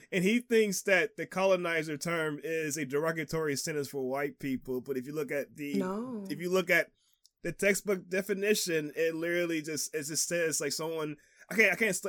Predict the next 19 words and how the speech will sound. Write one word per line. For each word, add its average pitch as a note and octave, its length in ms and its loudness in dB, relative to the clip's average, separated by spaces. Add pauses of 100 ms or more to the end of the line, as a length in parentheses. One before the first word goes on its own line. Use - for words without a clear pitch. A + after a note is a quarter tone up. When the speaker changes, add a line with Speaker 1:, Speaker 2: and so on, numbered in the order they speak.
Speaker 1:
explain F#3 260 0
it D#3+ 100 0
word E3+ 200 0
for D#3+ 120 -8
word, D#3+ 280 2
but D3+ 120 0
someone F#3 300 0
who E3+ 100 -2
comes E3 220 -6
from E3 120 -10
a C3 60 -4
foreign D3 420 -2
land D3 320 -2
to C#3+ 100 -6
conquer C#3+ 360 -4
another C3 280 -2
land, B2 460 -4
to C3+ 100 -6
put C#3 300 -2